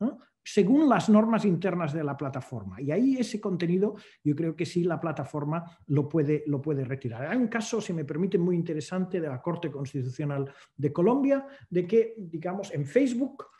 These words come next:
una persona publica un contenido que otra persona considera que es difamatorio, ¿no? Que afecta a su reputación,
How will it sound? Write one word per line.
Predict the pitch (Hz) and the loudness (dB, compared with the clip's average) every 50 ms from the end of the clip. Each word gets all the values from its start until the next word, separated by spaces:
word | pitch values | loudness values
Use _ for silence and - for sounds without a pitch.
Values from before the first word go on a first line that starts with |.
| _ _ - | _ _ 2
una | 214 214 214 214 | 4 4 4 4
persona | 202 180 - - 240 233 240 240 214 - - - _ _ _ | 2 -2 -2 -2 -2 0 0 -2 -4 -8 -16 -20 _ _ _
publica | - 160 147 175 240 220 226 226 | -4 -2 2 2 2 2 2 2
un | 185 170 | 2 2
contenido | 170 170 156 147 135 160 165 214 226 214 233 233 247 233 - | 0 0 -2 -2 0 0 2 2 2 2 2 0 0 -4 -6
que | - - 160 185 214 214 214 - _ _ _ _ - | -2 2 4 4 4 2 0 -10 _ _ _ _ -6
otra | 190 175 - 165 143 | -4 -2 -2 -4 -4
persona | - 135 127 - - 196 196 196 185 190 | -4 -6 -8 -6 -6 -4 -4 -4 -6 -6
considera | - 151 135 - 151 151 165 170 170 | -8 -6 -4 -2 -2 0 0 -2 -2
que | 170 165 | -2 -2
es | 170 170 - - - - _ | -4 -4 -6 -14 -20 -20 _
difamatorio, | - 170 160 151 - 160 147 139 131 170 165 - 165 151 151 143 - 185 151 123 107 98 92 113 | -8 -8 -8 -4 -2 -2 -2 0 0 -2 -2 0 0 0 0 2 4 4 4 2 0 -4 -6 -4
¿no? | 147 226 247 | -4 -4 -4
Que | - 156 | -4 -6
afecta | 135 - 180 165 170 - - 180 165 | -4 -2 -4 -4 -4 -4 -6 -6 -4
a | 160 143 | -6 -6
su | - - 170 | -4 -4 -2
reputación, | 143 156 135 - 143 135 135 151 - - 110 87 73 | -2 -2 -4 -4 -6 -6 -6 -8 -10 -10 -14 -16 -16